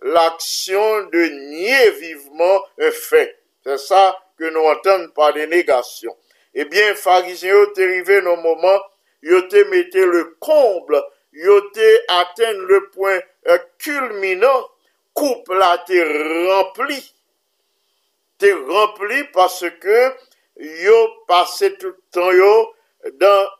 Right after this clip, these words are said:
euh, leur dénégation, ça veut dire, yon action, côté yo nié totalement, yo nié vivement,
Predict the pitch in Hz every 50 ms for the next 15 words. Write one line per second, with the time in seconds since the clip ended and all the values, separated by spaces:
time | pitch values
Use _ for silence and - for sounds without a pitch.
0 | - - 170 170 170 165 180 - 240 233 233 - - _ _ - 240 233 233 214
1 | 196 165 156 190 202 190 196 170 156 156 156 - - - 180 190 196 208 214 226
2 | 233 233 233 - _ _ _ _ - - 190 190 190 185 165 175 170 170 165 180
3 | 208 220 226 226 214 - _ _ _ _ _ - 131 139 147 _ _ 160 175 202
4 | 214 233 226 226 - - 170 165 170 - - - - - 185 185 190 208 214 226
5 | 226 233 233 - _ _ _ _ - 160 180 180 175 - 202 202 190 185 175 170
6 | 165 151 147 147 151 160 175 196 202 202 208 - _ - 240 233 233 233 185 165
7 | 160 160 156 156 160 170 185 196 214 233 233 233 - - _ _ _ 143 160 196
8 | 208 202 180 175 175 180 190 190 185 175 - - - 233 254 240 202 - 170 175
9 | 175 175 180 185 196 202 214 214 214 202